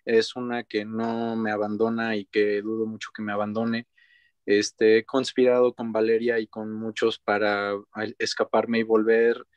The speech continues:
Todavía hay tributos culinarios que les pienso mandar,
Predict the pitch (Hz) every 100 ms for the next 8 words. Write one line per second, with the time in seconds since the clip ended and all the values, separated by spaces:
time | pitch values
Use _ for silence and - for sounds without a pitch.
0 | _ _ _ _ _ _ _ - 120 120
1 | 120 123 127 - 120 117 120 120 - 110
2 | 110 110 113 113 - 107 - 117 113 -
3 | 113 113 107 107 110 110 113 117